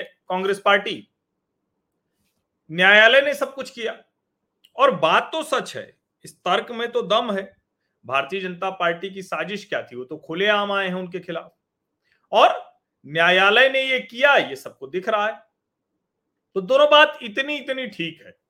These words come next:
साजिश नहीं है, भाजपा बिल्कुल चाह रही थी और उसने करके दिखाया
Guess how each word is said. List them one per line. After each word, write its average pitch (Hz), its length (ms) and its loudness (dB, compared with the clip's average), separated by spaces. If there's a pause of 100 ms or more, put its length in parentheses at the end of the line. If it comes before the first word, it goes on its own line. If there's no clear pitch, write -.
(340)
साजिश 208 520 0
नहीं 262 140 -6
है, 349 220 -8
भाजपा 175 360 -2
बिल्कुल 190 340 -8
चाह 196 240 -2
रही 226 180 -6
थी 285 100 -10
और 262 120 -10
उसने 233 220 -14
करके 180 360 -6
दिखाया 185 540 -8